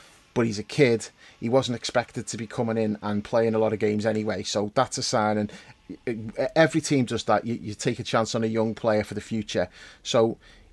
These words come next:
it's not a case of that's a bad sign. I'm not worried about that. Time will tell with him whether he's, he's gonna be an asset or not. But you look at what we did last summer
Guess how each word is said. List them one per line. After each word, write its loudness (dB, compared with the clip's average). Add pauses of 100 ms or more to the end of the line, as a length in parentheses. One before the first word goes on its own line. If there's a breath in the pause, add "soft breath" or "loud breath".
(160)
it's -2
not 8
a -6
case 0
of -8
that's 0
a -4
bad 4
sign. 0
I'm 0
not 0
worried 0
about 0
that. 2
Time 2
will 0
tell 2
with 0
him 2
whether 0
he's, -6
he's -10
gonna -2
be 0
an 0
asset -4
or -2
not. 0 (960 soft breath)
But 6
you 2
look 6
at 4
what 4
we -2
did 0
last 2
summer 0